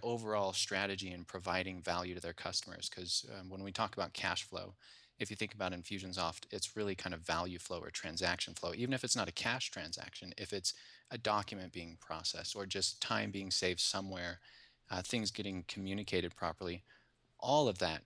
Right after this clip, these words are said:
impacts the overall cash flow. But, uh, the membership site, I think, is really a sweet spot for some of these people because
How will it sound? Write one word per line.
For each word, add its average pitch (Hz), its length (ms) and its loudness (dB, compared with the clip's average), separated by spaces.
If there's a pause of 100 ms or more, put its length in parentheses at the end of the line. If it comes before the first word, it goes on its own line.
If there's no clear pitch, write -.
impacts 95 480 0
the 104 100 2
overall 92 340 -2
cash - 320 2
flow. - 380 -6
But, 90 340 2
uh, 92 120 2
the 92 100 -4
membership 101 460 2
site, 95 280 4
I 95 80 0
think, 135 280 0
is 95 160 0
really 92 220 -2
a 87 40 2
sweet 92 360 4
spot - 340 -2
for 90 120 -6
some - 140 2
of 87 60 -2
these 82 140 -2
people - 300 -6
because 90 460 2